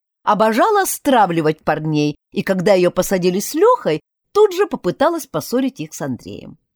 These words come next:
Не вышло. Но запомнилась. И тут она высмотрела возможность отыграться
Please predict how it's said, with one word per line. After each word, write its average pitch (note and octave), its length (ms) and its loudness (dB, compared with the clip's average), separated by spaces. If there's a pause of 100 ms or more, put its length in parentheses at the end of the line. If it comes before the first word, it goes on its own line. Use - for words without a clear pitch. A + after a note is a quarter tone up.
(160)
Не B3 180 2
вышло. - 460 -10 (500)
Но F3 320 0
запомнилась. D3+ 1080 -2 (340)
И B3+ 180 6
тут B4 420 -4
она B3 340 4
высмотрела E3+ 720 -2
возможность C#4+ 800 -2
отыграться B3+ 880 -6